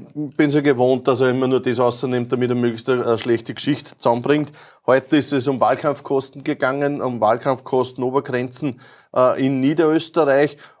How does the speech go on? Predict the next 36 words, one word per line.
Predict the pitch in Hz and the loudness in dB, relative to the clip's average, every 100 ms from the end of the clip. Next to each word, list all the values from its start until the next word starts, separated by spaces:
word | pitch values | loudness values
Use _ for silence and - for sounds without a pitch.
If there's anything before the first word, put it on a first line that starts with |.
| - | -6
Und | 131 120 | -6 -2
ja, | 120 92 110 165 - - | 2 4 4 2 0 -6
ich | 135 | 0
hab | 135 123 - | 0 -2 -4
darüber | 131 131 135 | 0 0 0
informiert, | 135 123 131 120 160 160 | 0 0 -2 0 0 0
zum | 143 | 0
Beispiel, | 139 131 135 | 0 2 0
dass | 127 | 0
Niederösterreich | 139 143 135 139 127 | 0 0 0 0 0
nicht | 147 147 | -2 0
die | 156 143 | 0 2
höchsten | 127 135 - | 0 -4 0
Wahlkampfkosten | 120 120 151 127 - 135 131 143 | 2 2 0 -4 0 0 0 -2
pro | 135 | 0
Wahlberechtigten | 123 117 131 131 131 - 131 135 | 2 2 2 2 0 -2 -6 -2
hat, | 131 127 | 0 0
sondern | 127 120 | -2 -2
das | 123 | -6
Burgenland | - 143 131 120 120 | -2 0 2 0 0
da | 123 | -4
gar | - 135 | 0 0
keine | 139 147 143 131 | 2 -2 -2 0
hat, | 135 131 - - - _ | 0 -2 -20 -20 -20 _
äh, | 131 | -2
keine | 127 139 | 2 2
Obergrenze. | 131 131 131 131 - 135 123 - - | 2 0 -2 -2 0 0 -2 -14 -6
In | 123 120 | -4 0
Wien, | 139 147 | 2 2
die | 139 127 123 | 0 0 2
höher | 135 160 156 | 4 4 2
sind | 156 147 | 0 0
als | 143 139 | 0 0
wir | 143 139 131 | 0 0 0
Wien, | 120 143 139 | -4 -4 -2
Niederösterreich | 143 151 143 135 160 135 135 | -2 0 0 0 0 2 0